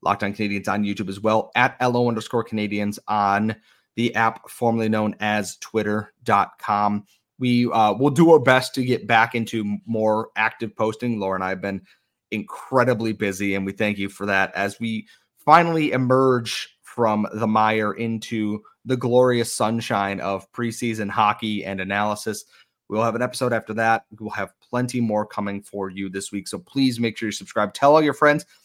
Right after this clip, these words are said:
Three thousand subscribers, and we could do something weird and fun on a Friday night again.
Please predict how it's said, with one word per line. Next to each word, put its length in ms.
Three 140
thousand 420
subscribers, 520
and 80
we 80
could 180
do 100
something 340
weird 220
and 120
fun 200
on 100
a 60
Friday 320
night 180
again. 340